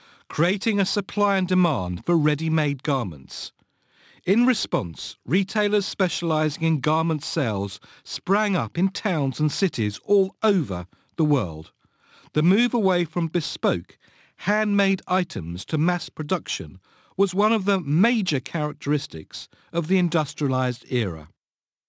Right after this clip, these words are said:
Mass production of the Singer machines for household and industrial applications quickly followed, and the sewing machine became the first durable, technologically complex household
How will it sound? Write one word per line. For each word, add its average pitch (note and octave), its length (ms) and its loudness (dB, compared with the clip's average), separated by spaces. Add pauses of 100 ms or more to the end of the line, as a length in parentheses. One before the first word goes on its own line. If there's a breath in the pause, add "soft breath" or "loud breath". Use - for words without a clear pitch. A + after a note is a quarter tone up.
(480)
Mass G3+ 300 2
production F#3 580 0
of C3+ 100 0
the E3 80 0
Singer A3+ 320 2
machines F#3 520 0
for D#3 120 -2
household F3+ 600 0
and E3+ 100 2
industrial D#3+ 540 0
applications D#3 1000 -4 (400 loud breath)
quickly G3 380 -2
followed, F2 540 -4 (360 soft breath)
and F3 160 2
the F3 60 2
sewing A3 380 0
machine A#2 460 -2
became E3+ 420 -2
the E3+ 80 -2
first A#2 680 -2 (360 soft breath)
durable, A2 640 0 (460 soft breath)
technologically G3+ 880 0
complex F#3+ 640 -2
household E3+ 600 -2